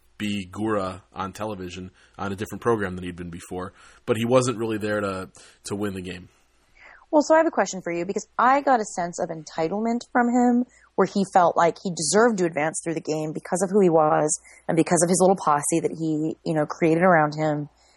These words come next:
Speaker 2: Um, and even in this episode, I actually, I don't know if there's an answer to this question, and,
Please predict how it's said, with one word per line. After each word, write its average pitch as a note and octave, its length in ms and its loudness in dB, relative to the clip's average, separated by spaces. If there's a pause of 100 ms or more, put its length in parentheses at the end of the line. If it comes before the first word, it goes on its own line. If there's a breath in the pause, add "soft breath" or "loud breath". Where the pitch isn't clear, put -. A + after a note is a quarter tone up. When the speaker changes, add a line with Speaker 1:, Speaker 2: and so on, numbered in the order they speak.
(400 soft breath)
Speaker 2:
Um, G3 380 6
and A3+ 180 4
even F4+ 220 4
in F4 100 4
this C4 160 2
episode, F#3 640 2 (480)
I A3 120 6
actually, C4+ 480 4 (120)
I A#3+ 120 4
don't D4 160 4
know A3 180 6
if G3+ 100 -2
there's F#3 480 -2 (380)
an F#3+ 100 -4
answer F3+ 260 -2
to - 20 -8
this - 100 -8
question, A3+ 400 0
and, F#3 180 2